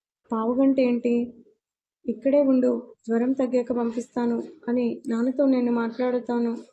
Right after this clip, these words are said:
"ఆ పని చేయకు బాబు." "అక్షయ్, అన్నయ్య, వదిన ఇద్దరు నా కోసం ఎలా ఆలోచిస్తారంటే ఇంకా దారుణం అంతే" అని భువన గారి పక్కన కూర్చుంది. "సరే నానమ్మ,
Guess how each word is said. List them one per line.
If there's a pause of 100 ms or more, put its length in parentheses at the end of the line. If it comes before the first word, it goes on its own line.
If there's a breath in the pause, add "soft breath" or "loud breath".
(500 loud breath)
"ఆ
పని
చేయకు
బాబు." (760)
"అక్షయ్, (600)
అన్నయ్య, (140)
వదిన (600)
ఇద్దరు (180)
నా
కోసం
ఎలా
ఆలోచిస్తారంటే (300)
ఇంకా (260)
దారుణం (160)
అంతే" (600)
అని
భువన
గారి
పక్కన (280)
కూర్చుంది. (460)
"సరే
నానమ్మ,